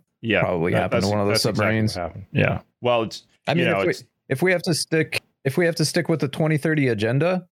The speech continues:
Speaker 2: something like that has to happen with one of those submarines because you have to have the Western elite, quote unquote, you know, the, the, the big countries that have this technology. You, you have to disperse it across the world and have all the other countries have access to that so they're all equal.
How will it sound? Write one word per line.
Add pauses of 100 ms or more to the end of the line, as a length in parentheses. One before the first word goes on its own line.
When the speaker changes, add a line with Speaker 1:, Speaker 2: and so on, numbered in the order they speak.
(120)
Speaker 2:
something
like
that
has
to
happen
with
one
of
those
submarines
because
you
have
to
have (120)
the
Western
elite,
quote
unquote,
you
know,
the,
the,
the
big
countries
that
have
this
technology. (320)
You,
you
have
to
disperse
it
across
the
world
and
have (400)
all
the
other
countries
have
access
to
that
so
they're
all
equal.